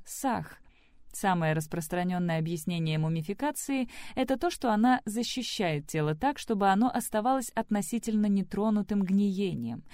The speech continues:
даже похожим на живое для загробной жизни. Это довольно милый взгляд на вещи, как будто мумифицированное тело — это картина старых мастеров,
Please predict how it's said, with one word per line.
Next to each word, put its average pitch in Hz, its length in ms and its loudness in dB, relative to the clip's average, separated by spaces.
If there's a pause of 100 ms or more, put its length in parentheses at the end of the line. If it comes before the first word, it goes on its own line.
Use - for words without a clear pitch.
(220)
даже 175 220 2
похожим 190 540 2
на 196 100 4
живое 226 640 0 (220)
для 202 240 2
загробной 160 520 0
жизни. 139 480 -10 (320)
Это 190 220 0
довольно 214 500 2
милый 226 440 2
взгляд 156 400 0
на 165 120 0
вещи, 185 420 -2 (260)
как 202 160 0
будто 214 400 0
мумифицированное 196 1080 2
тело — 185 400 0
это 170 220 -4
картина 175 560 0
старых 175 460 0
мастеров, 190 680 -2